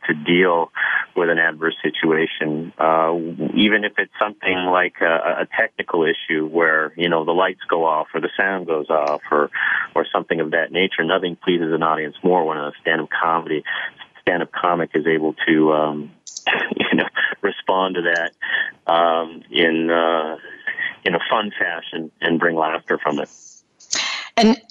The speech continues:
Speaker 2: you know, we talked about so many different things today, and so we do have to close. Um, if people want to get a hold of you, what are, what are, what are some ways that they can get in touch with you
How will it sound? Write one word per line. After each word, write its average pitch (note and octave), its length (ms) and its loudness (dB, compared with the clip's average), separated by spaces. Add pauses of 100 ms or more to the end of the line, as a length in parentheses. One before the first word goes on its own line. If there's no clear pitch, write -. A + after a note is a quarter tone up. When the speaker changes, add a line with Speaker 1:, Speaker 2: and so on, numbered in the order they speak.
(120)
Speaker 2:
you A#3 120 4
know, G#3 160 4
we G3 160 4
talked A#3 280 0
about G3+ 240 2
so A#3 160 2
many A#3 220 2
different F#3+ 400 0
things F#3+ 300 2
today, F3+ 440 4
and E3 200 0
so F3 340 2
we F#3+ 320 -2
do G3 220 2
have F#3+ 200 4
to F#3 120 0
close. G3+ 640 2 (100)
Um, F#3 460 4 (340)
if G3 220 0
people B3 520 4
want G#3 420 4
to - 120 -2
get G#3+ 180 4
a G3+ 60 6
hold G#3 340 4
of A#3+ 220 6
you, C4 360 4
what G3+ 640 2
are, G3 580 6
what G#3+ 180 2
are, A3 200 2
what G#3 180 2
are A3 60 4
some G3+ 240 0
ways G3+ 160 2
that F#3+ 140 -4
they F#3 100 4
can F#3+ 180 -2
get F3+ 160 4
in E3+ 140 2
touch E3 320 0
with D#3 200 -2
you B2 300 0